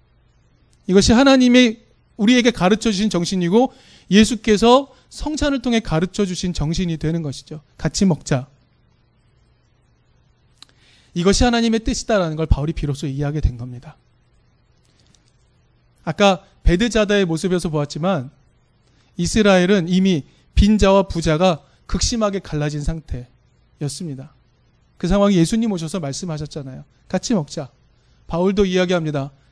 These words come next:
"같이 먹자." 하나님이 우리 곁에 오심이 은혜가 되는 것이죠. 그리고 그 은혜를 받은 우리는 똑같이 은혜를 나눠야 하는 겁니다. 다시 자유를 주기 위해서, 살아갈 기회를 주기 위해서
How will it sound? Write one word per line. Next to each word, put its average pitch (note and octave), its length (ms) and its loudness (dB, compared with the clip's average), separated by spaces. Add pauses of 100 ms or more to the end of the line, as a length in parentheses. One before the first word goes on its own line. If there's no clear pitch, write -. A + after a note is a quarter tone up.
(120)
"같이 F3+ 520 -4 (340)
먹자." C3+ 380 -16 (1800)
하나님이 C#4 400 2
우리 A#3+ 180 2
곁에 A#3+ 220 -2
오심이 A3+ 300 0
은혜가 G#3 320 0
되는 F#3 200 -2
것이죠. C#3+ 440 -10
그리고 F3 240 -6
그 G3 200 -2
은혜를 F#3+ 220 -2
받은 F3+ 220 -4
우리는 E3+ 300 -4
똑같이 B3+ 420 -8
은혜를 F3+ 260 -4
나눠야 D3+ 420 -6
하는 F3 200 -10
겁니다. C3 360 -12 (1500)
다시 G3 480 0
자유를 A3 420 0
주기 G3+ 340 -2
위해서, E3 460 -4 (520)
살아갈 B3 440 0
기회를 G3+ 340 0
주기 F3+ 340 -6
위해서 E3 420 -4